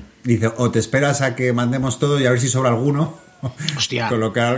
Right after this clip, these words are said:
Speaker 1: habrá que pelearse con los ciento cincuenta que <laughs> no tienen, o la que, a la que he dado yo, "Ok, devuélveme el dinero cuando hagáis el envío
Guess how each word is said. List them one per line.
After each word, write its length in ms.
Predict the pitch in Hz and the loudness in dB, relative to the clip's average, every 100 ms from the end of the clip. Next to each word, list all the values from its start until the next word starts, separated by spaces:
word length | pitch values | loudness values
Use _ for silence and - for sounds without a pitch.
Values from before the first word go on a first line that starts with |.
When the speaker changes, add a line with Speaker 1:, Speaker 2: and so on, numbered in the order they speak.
| 131 120 | 0 0
Speaker 1:
habrá 120 | 120 | 2
que 100 | 131 | 0
pelearse 360 | 123 127 131 139 | 2 0 0 0
con 100 | 120 | 0
los 120 | 113 | 0
ciento 180 | 127 135 | 0 0
cincuenta 720 | 131 120 135 120 131 127 113 | -2 -2 -4 -2 0 0 0
que 120 | 113 - | -4 -6
<laughs> 100 | - | -2
no 100 | 185 | -2
tienen, 380 | - 208 214 247 247 165 147 117 139 | 0 -2 0 -2 -4 -10 -10 -4 0
o 260 | 190 170 | 2 2
la 160 | 135 120 | 0 0
que, 340 | 123 117 147 - | 2 2 0 0
a 100 | 123 | 0
la 160 | 120 | 2
que 100 | 107 | 2
he 40 | 120 | 2
dado 220 | 131 135 | 2 2
yo, 180 | 135 131 | 2 0
"Ok, 100 | 123 | 0
devuélveme 640 | 147 165 127 127 143 139 | 0 2 2 2 2 0
el 60 | 131 | 0
dinero 320 | 127 135 135 | 0 0 -2
cuando 280 | 127 123 117 | -2 -2 0
hagáis 260 | 113 120 127 | 0 -2 -2
el 140 | 120 | -2
envío 720 | 110 110 120 113 107 107 107 | -2 -2 -2 0 -2 -4 -8